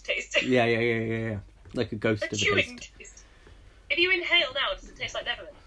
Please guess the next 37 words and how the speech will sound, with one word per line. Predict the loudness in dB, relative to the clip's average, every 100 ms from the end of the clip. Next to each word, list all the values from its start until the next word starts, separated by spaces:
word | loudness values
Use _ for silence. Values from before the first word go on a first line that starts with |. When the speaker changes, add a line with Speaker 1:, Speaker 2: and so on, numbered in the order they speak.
| -20 -20 -20 -20 -20 -18 -18 -20 -20 -20 -20 -20 -20 -20 -20 -20 _ -20 -20 -20 -20 _ -20 _ _ _ -20 -20 _ _ _ _ -20 _ -18
Speaker 1:
In | -8
your | -6
mouth? | -6 -6
Speaker 2:
Tastes | -4 0
a |
bit | 0
like | 0
beer, | 0 0 0
but | -4 -8 -20 -20 -20 _ _ _ _ -20 -12 -2
Speaker 1:
Oh. | 0 0 -2
<laughs> | -6 -6 -10 -16 -18 -18 -20 -20 -20 -20 -20 -4
Speaker 2:
Okay, | 0 0 0 -10 -8
well, | -2
that's | 0 0
all | 2
of | 2
our | 0
crisps. | -2 -4 -10 -20 -20 -20 -20 -20 -20 -20 -20 -20 -20 -20 -20 -20
Speaker 1:
Um, | -20 -20 -10 -4 -4 -6 -12
do | -10
you | -8
have | -8
a | -10 -2 -2 -2 -10 -20 -20 -20 -20 -20 -16 -8
favourite? | -8 -6 -6 0
Speaker 2:
Oh, | 2
we | 2
were |
Speaker 1:
I | 2
Speaker 2:
gonna | 2
Speaker 1:
don't |
Speaker 2:
rank | 2 0
Speaker 1:
know | -2
Speaker 2:
them, | 0 0
Speaker 1:
what | 0
it |
is. |
Speaker 2:
weren't | 0